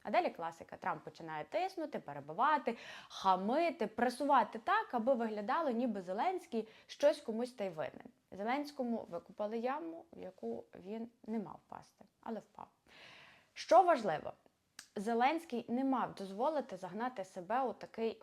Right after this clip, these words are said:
формат. Він мав чітко розуміти, що це аж ніякий не діалог. Це спектакль, театральне дійство. Трамп не прийшов шукати рішення. Йому потрібен був скандал.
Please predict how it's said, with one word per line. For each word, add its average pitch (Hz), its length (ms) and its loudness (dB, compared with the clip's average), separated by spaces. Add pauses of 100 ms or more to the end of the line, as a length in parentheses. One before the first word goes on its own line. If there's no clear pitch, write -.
(100)
формат. 185 380 -8 (100)
Він 285 220 2
мав 247 200 2
чітко 311 320 -4
розуміти, 165 420 -8
що - 160 -14
це - 220 0
аж 247 200 2
ніякий 214 460 -2
не 185 220 -4
діалог. 165 580 -8 (200)
Це 311 160 -2 (440)
спектакль, - 580 -6 (160)
театральне 370 480 6
дійство. - 460 -6 (380)
Трамп 269 360 4 (340)
не 294 200 8
прийшов 285 380 2
шукати 233 340 -4
рішення. 165 380 -8
Йому 285 260 4
потрібен 262 420 0
був 262 200 -2
скандал. 233 520 -4